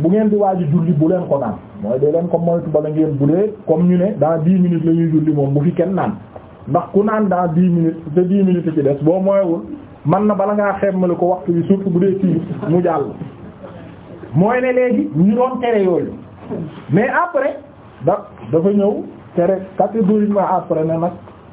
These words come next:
sàngara ci boppam moom lu ñu da xaraamal loolu kon mooy àttee la yi, yi amoon ay lee leen naan avant ngeen di kii yooyu yëpp mansuux la dañ leen fay jële naasix li leen indi mooy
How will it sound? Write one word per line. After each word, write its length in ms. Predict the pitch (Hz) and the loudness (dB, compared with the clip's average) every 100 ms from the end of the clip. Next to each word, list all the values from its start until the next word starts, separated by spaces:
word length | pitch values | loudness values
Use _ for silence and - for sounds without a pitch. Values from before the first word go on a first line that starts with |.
| - - 202 | -20 -2 0
sàngara 400 | 254 254 214 202 | 0 -2 -4 -2
ci 60 | 202 | 0
boppam 380 | 208 - 131 - - - - - | 0 -2 -8 -8 -14 -20 -20 -12
moom 300 | 110 170 175 156 | -2 -2 -2 0
lu 140 | 190 | 0
ñu 60 | 214 - - | 0 -4 -4
da 160 | 143 175 | -2 -2
xaraamal 540 | - 269 302 269 226 - - - - - | 0 0 0 -2 -2 -4 -6 -16 -20 -2
loolu 240 | 139 208 247 | 0 2 0
kon 140 | 269 262 | 0 0
mooy 140 | 247 247 240 | -2 0 -2
àttee 340 | 311 - 254 233 | -4 -2 0 2
la 80 | 320 - - 113 | 0 -4 -12 -6
yi, 100 | 175 180 | -4 -2
yi 100 | 202 190 | 0 0
amoon 300 | 180 135 117 | 0 -2 -2
ay 140 | 131 143 | -2 2
lee 240 | 143 156 | 2 2
leen 220 | 165 165 | 2 0
naan 200 | 170 170 160 | 0 0 -2
avant 260 | 151 165 165 | -2 0 2
ngeen 220 | 165 165 | 2 2
di 80 | 156 | -2
kii 240 | 175 190 | -2 0
yooyu 240 | 170 185 220 | 2 2 2
yëpp 160 | 285 - - - - - - - 131 | 0 -4 -16 -20 -20 -20 -20 -6 0
mansuux 460 | 180 190 - 156 151 | 0 0 0 0 0
la 60 | 147 | 0
dañ 180 | 160 160 | 0 0
leen 160 | 151 | 2
fay 120 | 139 139 | 2 0
jële 200 | 123 104 - - - - - - - 127 | 0 -4 -8 -18 -20 -20 -20 -20 -10 0
naasix 460 | 175 247 262 254 | 2 2 -2 0
li 140 | 214 214 | 2 2
leen 220 | 226 208 | 2 2
indi 180 | 196 190 | 2 2
mooy 200 | 180 | 2